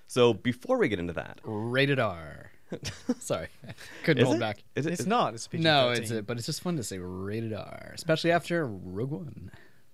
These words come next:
Speaker 1: Wow. All right. There we go. Uh, so, uh, first, before we get into Rogue One, uh, I do wanna talk about, I put up a picture a while ago on my various social medias of some books that I received from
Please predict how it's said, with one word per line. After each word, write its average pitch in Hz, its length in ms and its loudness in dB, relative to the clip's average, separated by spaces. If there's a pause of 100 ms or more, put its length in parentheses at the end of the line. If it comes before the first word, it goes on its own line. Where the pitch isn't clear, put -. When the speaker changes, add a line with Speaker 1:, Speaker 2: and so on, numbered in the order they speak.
Speaker 1:
Wow. 107 280 2 (100)
All 147 100 0
right. 156 220 0
There 120 140 0
we 123 80 -2
go. 101 200 0 (400)
Uh, 143 280 8 (100)
so, 139 520 0 (460)
uh, 117 180 0 (120)
first, 196 280 6
before 151 260 0
we 160 60 2
get 139 100 0
into 120 180 -6
Rogue 95 280 0
One, 82 320 -8 (520)
uh, 104 180 -2
I 107 100 -4
do 139 120 0
wanna 220 140 4
talk 98 260 -4
about, 85 460 0 (400)
I 127 80 -2
put 254 160 0
up 285 80 2
a 175 60 2
picture - 420 -8 (260)
a 123 60 -2
while 131 300 4
ago 95 360 0
on 90 320 -6
my 87 140 -6
various 101 380 -4
social - 380 -6
medias 95 600 -4 (500)
of 120 120 0
some 123 160 0
books - 460 0 (100)
that 113 200 -4
I 110 60 -2
received 104 640 -4 (120)
from 92 480 -4